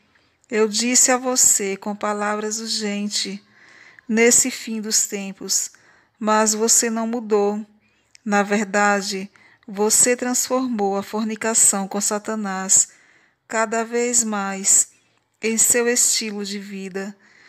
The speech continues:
Você colocou tudo diante de Deus, e esse Deus a quem você invoca na hora do medo é para você um ser tão distante,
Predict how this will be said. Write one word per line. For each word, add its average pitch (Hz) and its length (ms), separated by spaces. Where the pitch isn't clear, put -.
Você 240 460
colocou 277 500
tudo 214 460
diante 214 520
de 208 160
Deus, 196 800
e 208 120
esse 208 340
Deus 226 380
a 247 80
quem 247 180
você 247 340
invoca 208 600
na 202 240
hora 220 260
do 226 160
medo 190 560
é 220 200
para 240 240
você 233 520
um 220 120
ser 202 460
tão 214 280
distante, 196 800